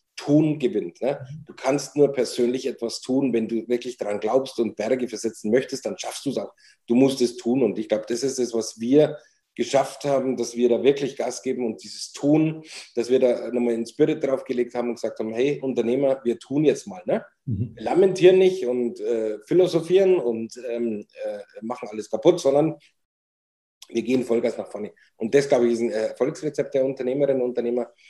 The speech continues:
Speaker 1: insbesondere von The Grow. Und heute sind wir dachweit die größte Roadshow. Wir werden jetzt am, einundzw-, am, am siebzehnten neunten unseren The Grow Summit machen.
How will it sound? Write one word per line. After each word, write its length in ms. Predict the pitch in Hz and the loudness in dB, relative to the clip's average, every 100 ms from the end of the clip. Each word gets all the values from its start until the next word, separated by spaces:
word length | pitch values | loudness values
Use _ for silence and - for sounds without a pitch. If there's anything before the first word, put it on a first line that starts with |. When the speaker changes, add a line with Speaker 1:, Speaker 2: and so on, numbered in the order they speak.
| _ _ | _ _
Speaker 1:
insbesondere 500 | 139 143 120 113 110 | -4 -4 -2 0 0
von 100 | 107 | -4
The 140 | 98 | 0
Grow. 160 | 117 156 | 2 2
Und 140 | 127 | 4
heute 180 | 131 127 | 2 0
sind 220 | 120 131 | -4 -2
wir 100 | 123 | -2
dachweit 400 | - - 120 110 | -2 -4 -6 -4
die 80 | 113 | -6
größte 480 | 120 123 123 113 110 _ _ _ | -2 -2 0 -4 -4 _ _ _
Roadshow. 580 | 110 143 165 170 165 113 | 2 2 4 2 2 -2
Wir 140 | 117 | -2
werden 260 | 113 113 113 | 0 -2 -2
jetzt 180 | 120 117 | -2 -2
am, 140 | 110 | -6
einundzw-, 380 | 107 113 113 - | -4 -6 -6 -8
am, 200 | 107 101 | -10 -10
am 160 | 101 98 | -10 -4
siebzehnten 380 | - - 113 107 | -2 0 0 2
neunten 500 | 120 160 - 135 - _ _ - | 2 0 -2 -4 -4 _ _ -8
unseren 360 | 120 113 110 | -2 0 0
The 60 | 107 | 0
Grow 220 | 113 120 | 2 0
Summit 360 | 120 131 160 160 | 2 0 0 -2
machen. 240 | 139 | -4